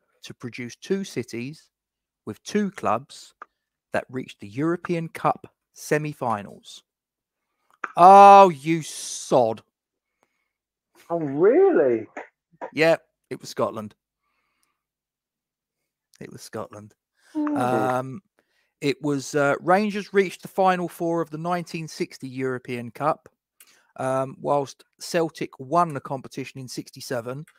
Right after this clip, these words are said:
Speaker 1: and Dundee were beaten semi-finalists in sixty-three, and Dundee United, um, got to the semis in nineteen eighty-four.
Speaker 2: Mm.
Speaker 1: Scotland.
Speaker 2: Interesting.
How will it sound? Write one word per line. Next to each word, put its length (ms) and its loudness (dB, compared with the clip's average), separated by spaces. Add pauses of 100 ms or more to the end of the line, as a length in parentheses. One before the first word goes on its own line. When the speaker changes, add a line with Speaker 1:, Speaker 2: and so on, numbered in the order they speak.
(400)
Speaker 1:
and 240 -4 (240)
Dundee 600 2
were 160 -8
beaten 340 -6
semi-finalists 880 -6
in 80 -14
sixty-three, 1120 -4
and 260 -14
Dundee 280 -2
United, 800 -4 (540)
um, 440 -2 (120)
got 240 -2
to 100 -18
the 60 -10
semis 420 -6
in 120 -12
nineteen 340 -8
eighty-four. 540 -12 (1700)
Speaker 2:
Mm. 1400 2
Speaker 1:
Scotland. 560 2 (2000)
Speaker 2:
Interesting. 800 -4